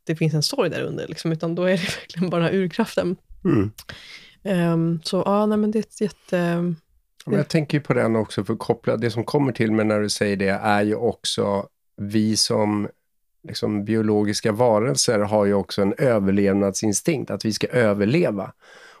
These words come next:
Speaker 2: Och då tror jag att ilska och försvar är ju jätteviktigt.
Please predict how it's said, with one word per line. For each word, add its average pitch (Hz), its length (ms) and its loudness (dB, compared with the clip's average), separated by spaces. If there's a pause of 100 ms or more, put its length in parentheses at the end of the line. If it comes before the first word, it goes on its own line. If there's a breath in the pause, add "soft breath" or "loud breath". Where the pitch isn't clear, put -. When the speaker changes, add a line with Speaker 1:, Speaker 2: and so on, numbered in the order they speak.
Speaker 2:
Och 113 120 -4
då 120 180 2
tror 120 300 0
jag 107 120 4
att 101 240 -4
ilska 120 640 0
och 131 200 -2
försvar 117 920 0
är 107 220 0
ju 104 160 2
jätteviktigt. 113 920 -2